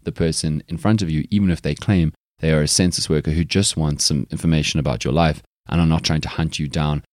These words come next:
or get you on any kind of record that will get you in trouble. And we know that in the last year to five years, there has been a dramatic rise in xenophobia in South Africa. Many political parties are extremely xenophobic in the way that they're going about trying to get votes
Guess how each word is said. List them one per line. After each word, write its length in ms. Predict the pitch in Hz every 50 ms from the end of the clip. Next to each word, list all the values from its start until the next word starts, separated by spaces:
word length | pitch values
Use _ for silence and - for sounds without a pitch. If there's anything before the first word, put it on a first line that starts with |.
| _ -
or 100 | - 78
get 260 | 76 76 78 71 -
you 80 | - 76
on 80 | 73 73
any 160 | 73 73 73
kind 220 | - - 85 76
of 100 | 69 64
record 320 | 76 73 71 - - 76 -
that 100 | 76 71
will 100 | 73 71
get 280 | - 73 73 - -
you 60 | -
in 100 | 71 71
trouble. 360 | 71 - 110 107 82 64 60 - _ _ _ _ _ _ - -
And 160 | - 82 76
we 160 | 87 104 101
know 380 | 95 87 92 123 143 120 - 104
that 180 | 107 104 92 82
in 100 | 87 82
the 80 | 80 73
last 420 | 76 78 85 92 - - - -
year 260 | 85 82 82 82 80
to 180 | - - 90 85
five 380 | - - 85 80 78 82 85
years, 300 | 82 73 69 67 71 78
there 140 | - 85 80
has 180 | 82 80 78 -
been 180 | - 85 82
a 120 | 80 78 71
dramatic 680 | - - 82 80 73 73 78 85 - - 101 - -
rise 320 | 71 69 69 67 69 71 -
in 120 | - 71
xenophobia 800 | 73 76 71 73 67 - - 71 69 69 67 67 67 67 69 - - -
in 160 | 80 71 69
South 160 | - - 67
Africa. 500 | 85 107 107 - - - - 76 71 69 - _ _ _ _
Many 240 | - 85 90 95 92
political 440 | - - 78 76 78 80 - 82 78
parties 580 | - - 87 85 82 - - 73 71 73 - - -
are 220 | - 82 80 78 - - _ _ -
extremely 1080 | 104 104 - - - - - - 101 107 123 135 139 139 135 107 80 67 53 - - - _ _ -
xenophobic 760 | 80 82 80 76 73 69 - 78 71 67 - - 67 - -
in 120 | - 80
the 80 | 80 76
way 120 | 76 76
that 140 | 71 71 64
they're 160 | 78 76 76
going 320 | - 80 76 76 76 76
about 320 | 73 67 71 67 65 - -
trying 260 | - - 80 73 71
to 80 | 67 -
get 180 | - 73 69 -
votes 360 | - 69 65 64 - -